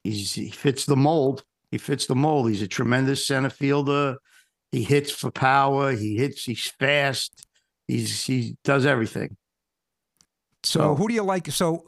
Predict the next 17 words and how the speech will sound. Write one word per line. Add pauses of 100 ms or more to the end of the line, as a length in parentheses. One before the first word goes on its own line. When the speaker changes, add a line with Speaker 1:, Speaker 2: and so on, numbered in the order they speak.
(160)
Speaker 2:
who
are
you
picking
to
win
this
thing?
Speaker 1:
No,
Sho-,
Shohei
Ohtani's
gonna
win
it.
It's,
it's,